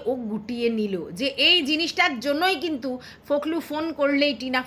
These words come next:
ফোন ধরে ফেলতো। এটা একটাকে ইনফ্যাচুয়েশন বা মোহ বলতে পারো,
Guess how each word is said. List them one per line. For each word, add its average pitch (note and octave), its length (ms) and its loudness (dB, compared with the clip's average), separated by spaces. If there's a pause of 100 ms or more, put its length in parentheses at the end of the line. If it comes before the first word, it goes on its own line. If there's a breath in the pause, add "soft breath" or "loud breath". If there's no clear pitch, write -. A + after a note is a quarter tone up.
(100)
ফোন B3+ 260 0
ধরে A3 260 2
ফেলতো। G#3+ 640 0
এটা G#3 180 -2
একটাকে B3 440 -8
ইনফ্যাচুয়েশন C4+ 1000 -2
বা A3+ 80 2
মোহ G#3+ 380 0
বলতে A3 320 0
পারো, F3+ 280 -4